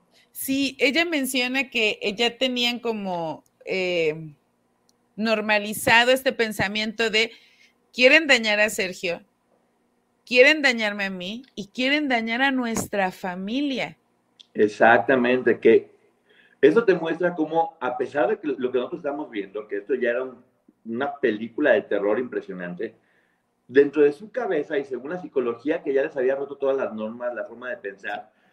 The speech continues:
Speaker 2: las borró por completo para que pensaran justamente como él quería, la reprogramó, como quien dice,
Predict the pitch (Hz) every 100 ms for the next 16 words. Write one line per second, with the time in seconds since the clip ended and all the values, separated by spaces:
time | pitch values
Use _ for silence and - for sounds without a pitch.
0 | _ 117 123 135 131 131 127 156 202 180
1 | 151 127 135 131 160 120 113 110 110 113
2 | 113 131 131 143 151 151 - _ _ 143
3 | 156 190 - 165 123 117 117 135 120 120
4 | 120 127 123 120 117 113 117 143 - 131
5 | - 107 107 104 123